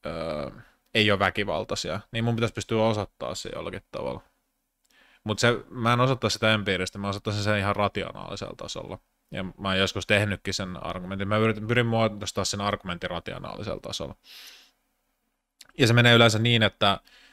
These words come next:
kun me puhutaan jostain poliittisesta, tota, ideologiasta, muuttuuko tossa värit vai näenkö mä vaan asioita?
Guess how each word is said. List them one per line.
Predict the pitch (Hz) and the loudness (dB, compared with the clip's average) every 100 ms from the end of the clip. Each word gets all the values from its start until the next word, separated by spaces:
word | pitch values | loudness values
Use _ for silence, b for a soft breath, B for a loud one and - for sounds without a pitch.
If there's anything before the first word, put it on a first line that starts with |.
| b b _ | b b _
kun | - 123 | 2 4
me | 120 | 4
puhutaan | 120 120 143 117 104 98 98 - - | 4 4 4 4 4 4 0 -6 -4
jostain | 107 98 - 101 95 95 92 - _ _ _ _ | -2 -2 -2 -2 0 -2 -8 -10 _ _ _ _
poliittisesta, | 101 98 98 - 117 117 135 113 - - | 0 2 0 0 -2 0 4 4 2 -6
tota, | 95 - | -6 -2
ideologiasta, | 98 117 135 131 127 120 - 120 - _ _ _ _ _ _ _ | 0 2 2 0 -2 -6 -8 -10 -12 _ _ _ _ _ _ _
muuttuuko | 143 - 92 | -12 -10 -10
tossa | - - | -10 -6
värit | 95 95 - | -4 -6 -8
vai | - - - _ _ _ _ _ _ _ _ _ - | -10 -10 -12 _ _ _ _ _ _ _ _ _ -8
näenkö | 98 - | -8 -6
mä | 92 | -6
vaan | 90 | -4
asioita? | 92 85 95 | -4 -6 -8